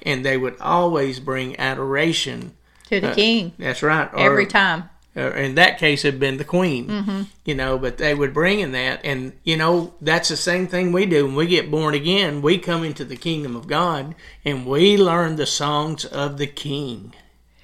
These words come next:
Speaker 2: You know, and that's, that's the way David, you know, you think about in the Psalms, um, those being,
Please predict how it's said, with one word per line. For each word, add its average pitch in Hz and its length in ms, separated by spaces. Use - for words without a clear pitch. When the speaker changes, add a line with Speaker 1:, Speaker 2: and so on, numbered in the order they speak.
Speaker 2:
You 302 80
know, 277 220
and 254 160
that's, 359 320
that's 262 340
the 277 60
way 180 300
David, 170 640
you 196 100
know, 196 80
you 196 160
think 208 240
about 175 380
in 175 320
the 165 80
Psalms, 185 720
um, 175 540
those 196 380
being, 185 540